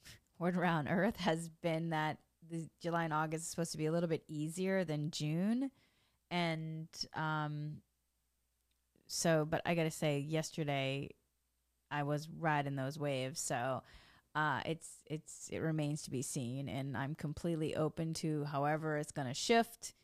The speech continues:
because, again, it's all about checking in. And no matter what is happening on the outside of me,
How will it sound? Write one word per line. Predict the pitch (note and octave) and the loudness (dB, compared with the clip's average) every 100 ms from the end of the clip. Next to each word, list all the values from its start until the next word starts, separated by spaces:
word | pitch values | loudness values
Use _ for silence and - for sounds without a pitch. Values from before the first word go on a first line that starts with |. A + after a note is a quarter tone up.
| _ | _
because, | - E3+ D3+ | -6 -2 0
again, | D3+ E3 B3 B3 B3 B3+ A#3+ - - _ | 0 4 6 6 4 2 -2 -8 -20 _
it's | G#3+ | 2
all | A3 A3 | 6 8
about | G#3 F#3 - | 8 6 4
checking | F#3 - D3+ B2 | -2 -2 -2 0
in. | A#2 A#2+ A#2+ C3+ - - _ D#3+ | -2 -4 -4 -8 -14 -20 _ -2
And | D#3+ D#3+ D#3+ D#3+ D#3+ - | 0 2 0 0 -2 -2
no | F3 E3+ | 2 4
matter | F3 E3+ E3+ | 4 4 4
what | F#3 G#3 | 4 4
is | G3+ - | 2 0
happening | E3 E3 E3 D#3 | -2 0 0 2
on | D#3 | 2
the | E3+ | 2
outside | G#3+ - A3+ G#3 G#3 | 2 2 2 4 4
of | G#3 | 2
me, | G#3+ G#3+ G#3+ | 2 2 0